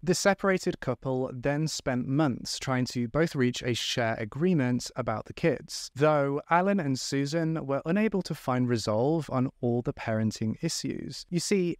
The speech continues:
Alan wanted to have a fifty-fifty share plan,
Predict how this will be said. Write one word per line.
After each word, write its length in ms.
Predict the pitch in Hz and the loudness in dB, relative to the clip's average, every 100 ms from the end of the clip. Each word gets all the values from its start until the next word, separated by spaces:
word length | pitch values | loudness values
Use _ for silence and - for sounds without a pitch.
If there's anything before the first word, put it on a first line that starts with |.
| _ - | _ 0
Alan 280 | 180 220 | 4 4
wanted 340 | 202 170 - 165 | 4 2 0 -4
to 80 | 143 | -4
have 300 | - 123 135 | -4 -4 -2
a 160 | 127 | -4
fifty-fifty 840 | - 147 131 - 156 - 120 - | -2 -2 0 0 -2 -2 -4 -4
share 380 | 117 - 113 107 | -4 -2 -4 -4
plan, 500 | - 110 104 147 170 | -6 -8 -6 -4 -4